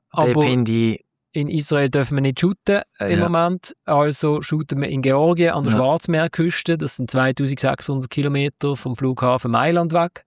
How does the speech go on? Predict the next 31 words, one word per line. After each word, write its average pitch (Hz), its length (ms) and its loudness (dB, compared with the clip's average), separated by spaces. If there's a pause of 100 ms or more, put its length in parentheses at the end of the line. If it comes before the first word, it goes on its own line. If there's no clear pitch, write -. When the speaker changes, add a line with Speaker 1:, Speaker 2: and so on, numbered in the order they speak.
Speaker 2:
Und 123 160 0
die - 20 4
Entwicklung, 117 560 2 (440)
also 113 280 2 (220)
Israel 117 480 2
spielt - 240 -6
eigentlich 110 180 0
im 107 60 0
Fußball 110 480 0
aktuell 101 400 -2
wirklich - 240 -2
fast 90 260 -2
keine - 200 -4
Rolle 92 180 -2
mehr. 87 180 -2 (1400)
Clubfußball 110 960 2
weit 117 320 -2
hintergefallen. 110 680 0 (380)
Maccabi 113 480 0
Tel 110 240 2
Aviv 110 380 0
ist 101 140 -2
ein, 104 240 2 (480)
ein 165 120 -4
klingender 117 460 0
Name 139 280 2
noch 123 140 2
von 107 100 -2
früher. 135 460 2 (1000)
Aber 104 160 -2
dort 113 380 0